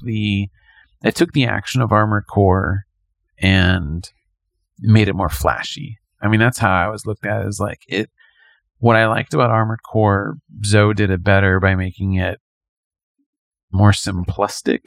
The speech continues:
I guess you could say, and more pretty. And it, it was really different. I remember,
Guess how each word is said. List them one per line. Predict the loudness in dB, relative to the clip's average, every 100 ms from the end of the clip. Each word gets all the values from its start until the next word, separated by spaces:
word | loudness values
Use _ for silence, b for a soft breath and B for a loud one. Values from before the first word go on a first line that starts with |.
| -14 0
I | 2
guess | 4 2 0
you | -4
could | -4
say, | 0 2 2 2
and | 2 2 0 0
more | -2 -2
pretty. | -6 0 2 4 4 2 _ _ _ _ _ _ _ _ _ _ _ _
And | 2 4 4 2 0 -2 -6 -18 _ _ _ _ _ _ _ _ _ _ _
it, | 2 4 4 0 _ _ _ _ _ _ _
it | 2
was | 4 2 0
really | -2 -6
different. | -8 -12 -10 -8
I | 0
remember, | 2 4 2 2 0 0 -2 -6